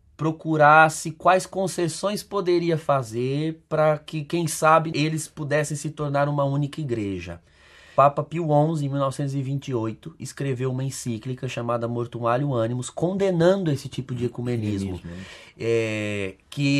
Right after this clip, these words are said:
Speaker 1: ele próprio chamou de irenismo. A palavra ire-, Irene, em grego, significa paz. Seria um pacifismo. Em nome da paz,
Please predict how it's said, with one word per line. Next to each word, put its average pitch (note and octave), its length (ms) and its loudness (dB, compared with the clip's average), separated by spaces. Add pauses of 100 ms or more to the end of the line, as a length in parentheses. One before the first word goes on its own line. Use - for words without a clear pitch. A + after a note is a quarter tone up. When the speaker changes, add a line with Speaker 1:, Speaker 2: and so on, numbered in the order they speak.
Speaker 1:
ele E3 240 2
próprio D3+ 440 6
chamou C#3+ 320 0
de C#3 180 -4
irenismo. D3+ 840 2
A A#2 40 -6
palavra B2+ 360 4
ire-, C#3 280 0
Irene, D3 680 0
em C#3+ 120 0
grego, C3 340 -2
significa C#3 400 -4
paz. A#2+ 380 2
Seria C3+ 260 -6
um D#3 80 -4
pacifismo. D3+ 800 -2
Em D3 80 -2
nome F#3+ 260 2
da C3+ 160 0
paz, C#3 600 0